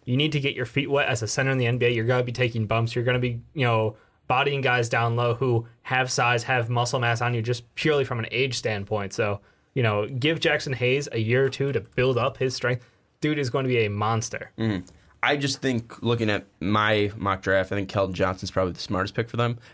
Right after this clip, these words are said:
Speaker 2: because if we're talking about expanding the, uh, the ability, they're, they're, you know, expanding their, uh, shot horizon.
Speaker 1: Mm-hmm.
Speaker 2: I think adding another shooter to that starting lineup would be absolutely deadly. And we're, there's talks about, you know, Taurean Prince not being there,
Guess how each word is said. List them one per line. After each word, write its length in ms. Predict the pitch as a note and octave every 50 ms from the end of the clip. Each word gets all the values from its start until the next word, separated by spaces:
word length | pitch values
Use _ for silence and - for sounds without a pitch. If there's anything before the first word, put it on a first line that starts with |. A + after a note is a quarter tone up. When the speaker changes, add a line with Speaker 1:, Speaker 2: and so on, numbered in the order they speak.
| -
Speaker 2:
because 260 | - A#2 - A2+ G2 G2+
if 120 | G2 - G#2+
we're 140 | A2 G#2 - - _ _ -
talking 280 | - C3+ A#2+ A#2 A#2+
about 260 | A#2 G#2+ G2+ G2 - -
expanding 880 | - - - - - - G#2 G2+ G#2+ G#2+ G#2 G2+ F#2+ F#2 F2+ F2+ - - _ _ _ _ -
the, 220 | G2 G2+ G2+ F#2+
uh, 220 | F#2 F#2 F2 E2+ E2
the 140 | D2+ G2
ability, 440 | F#2+ F2+ G2+ G2 G2 G2 F#2+ F#2+ F2+
they're, 200 | F2 F#2 F#2 F2 E2
they're, 240 | E2+ G2 F#2+ F#2+ F2
you 140 | - F2 F#2
know, 80 | F2+
expanding 540 | E2 - - - - A2 G#2+ G#2 G#2 G2+ G2
their, 260 | F#2+ F#2+ G2 F#2+ F2+ - -
uh, 220 | F2+ F#2 F2+ E2+ D#2 - -
shot 300 | - - - A2+ G2+ G2+ -
horizon. 440 | G2+ F#2+ F2+ E2 E2 - F2+ F2+ F2
Speaker 1:
Mm-hmm. 260 | C3+ A#2+ C3 C#3 C3+
Speaker 2:
I 60 | A2+
think 140 | G2 G2 -
adding 280 | - G2 G2+ G2 G2+ G2
another 460 | F#2+ F#2+ F#2+ G2 G2+ G2 G2 - G2
shooter 320 | - - - G2 F#2 G2
to 60 | F#2+ F#2+
that 160 | F#2+ F#2 -
starting 300 | - - G2 F#2+ F#2+ F2
lineup 280 | F2+ F#2+ F#2+ G2 G2 -
would 140 | F#2+ F2 E2
be 120 | F2 F2+
absolutely 360 | F2+ F2 E2+ - F2 C2+ F2 F2
deadly. 400 | F2 E2+ F2+ F#2 G#2+ G#2+ G#2+ - - - - -
And 220 | - G2+ G2+ G#2 G2+
we're, 120 | G2+ G2+ F2+ - - -
there's 180 | - B2+ A#2+ -
talks 320 | - A#2+ A2 G#2 A#2 -
about, 280 | A#2+ G#2+ G#2 G2 - - -
you 140 | A2 G#2
know, 60 | F#2 F#2 - -
Taurean 260 | - - A2 G2+ F#2
Prince 260 | F#2 G2+ G2 F#2+ - -
not 200 | F#2+ F#2 F2+ -
being 240 | F#2 F#2 G2 G2+ G2+
there, 280 | G#2+ A2+ A2+ A#2 A2+